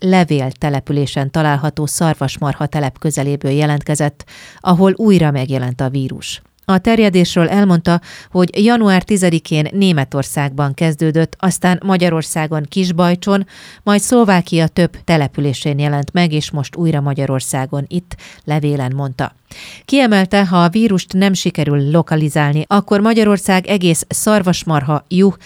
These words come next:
és sertés állománya kerül veszélybe.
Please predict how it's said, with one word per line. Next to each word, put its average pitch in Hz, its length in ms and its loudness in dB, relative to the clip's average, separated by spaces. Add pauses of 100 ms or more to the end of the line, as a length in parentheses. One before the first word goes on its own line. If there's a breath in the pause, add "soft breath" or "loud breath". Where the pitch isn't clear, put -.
(160 loud breath)
és 190 220 0
sertés 190 460 -2
állománya 131 560 -6
kerül 131 320 -8
veszélybe. 135 640 -8